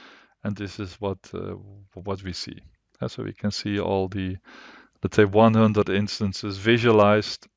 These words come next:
and automatically we have identified these three groups. Uh, and I can plot this in different ways, but the three clusters remain exactly, uh, the same.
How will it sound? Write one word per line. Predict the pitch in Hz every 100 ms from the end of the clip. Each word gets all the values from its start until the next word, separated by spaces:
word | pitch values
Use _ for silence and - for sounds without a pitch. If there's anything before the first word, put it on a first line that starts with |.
| -
and | 101 -
automatically | 110 110 104 107 110 117 110 104
we | 104
have | 101 98
identified | - 101 95 101 98 - 92 92
these | 95 -
three | - -
groups. | - - - - _ _ _ _ _ - - _ _ -
Uh, | 104 104
and | 113 110
I | 107
can | 110 110
plot | 123 120
this | - 104
in | 110 101
different | 113 - 98 101
ways, | 110 113 - -
but | 107 95
the | 104
three | - 104
clusters | - 104 - 101 - 101
remain | 98 95 92 92 95 - -
exactly, | 101 101 95 - 90 82 - _ _ -
uh, | 85 -
the | -
same. | - - -